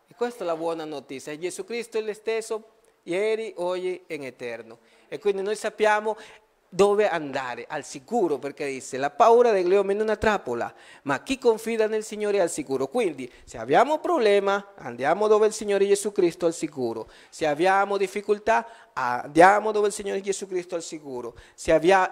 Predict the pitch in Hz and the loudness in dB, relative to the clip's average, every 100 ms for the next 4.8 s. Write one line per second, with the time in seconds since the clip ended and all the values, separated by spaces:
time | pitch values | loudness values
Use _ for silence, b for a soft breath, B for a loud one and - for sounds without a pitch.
0 | 165 165 165 175 185 180 180 233 269 220 | -4 -8 -2 -2 0 -2 2 4 4 2
1 | 156 143 139 - 143 180 175 190 180 175 | -2 -2 -2 -6 -6 -2 -2 -2 -2 -2
2 | 196 196 202 202 190 233 214 190 175 165 | -2 -4 -6 -8 -10 -12 -12 -8 -8 -8
3 | 196 - 190 196 185 214 214 165 139 147 | -12 -10 -4 -4 -2 -2 -2 -4 -6 -8
4 | 165 196 202 240 247 226 240 | -6 -6 -8 -8 -8 -4 -4